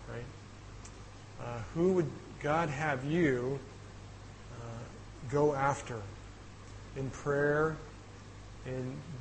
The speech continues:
in serious intercession, doing battle until you see, uh, the righteous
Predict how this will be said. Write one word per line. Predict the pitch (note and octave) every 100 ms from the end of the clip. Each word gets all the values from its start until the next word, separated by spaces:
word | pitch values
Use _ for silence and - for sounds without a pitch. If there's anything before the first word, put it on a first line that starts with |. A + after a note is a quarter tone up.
| - D3+
in | A#2
serious | - D3+ D#3+ E3 D#3
intercession, | D#3+ D#3 C3+ D3 C3 - A#2 G#2 - - - - - - C3+
doing | C#3+ D#3
battle | C3+ D3+ D#3+ C#3 A#2+ C#3 C#3+ - - - - - -
until | B2 -
you | C#3+ C#3
see, | - - D#3+ D#3 D#3+ D#3+
uh, | D3+ - - - - A#2 A#2+
the | B2+
righteous | B2 C3 D#3 E3+ F3 - -